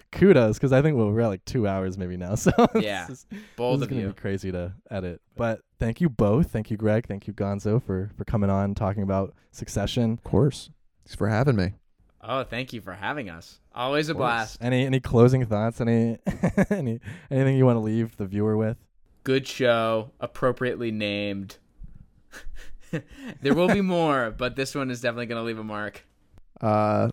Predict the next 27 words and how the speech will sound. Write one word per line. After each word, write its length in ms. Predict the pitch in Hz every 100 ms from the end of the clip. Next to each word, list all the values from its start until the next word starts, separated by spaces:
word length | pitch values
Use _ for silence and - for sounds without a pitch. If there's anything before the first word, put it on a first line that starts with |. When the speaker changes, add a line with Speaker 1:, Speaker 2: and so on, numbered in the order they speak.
| -
Speaker 3:
Logan 400 | 117 127 135 131
prequel, 720 | - 127 - 120 120 117 - -
three 220 | - 123
years 500 | 120 110 107 104 104
on 240 | - 104 104
Max. 460 | 104 98 104 -
Book 260 | - 101 98
it. 120 | 92 - _ _ _ _ _ 147
Speaker 2:
Mm. 380 | 143 139 110 175 _
Speaker 1:
<laughs> 100 | 175 - _ - 185 - - -
Yeah, 200 | 120 101
get 180 | 120 -
Theo 120 | 143 135
Speaker 2:
On 0 |
an 60 | 131
Speaker 1:
James. 120 | 143
Speaker 2:
island. 680 | 135 135 131 123 123 120 120 -
Speaker 3:
Yeah, 140 | 113 117
Theo 240 | 143 156 165
James, 720 | 139 147 147 147 147 - - -
Speaker 1:
You 80 |
heard 220 | 123 139 143
it 40 |
Speaker 3:
Logan 220 | 127 123
Speaker 1:
here 80 | 127
first. 80 | 123
Speaker 3:
Roy. 280 | 117 113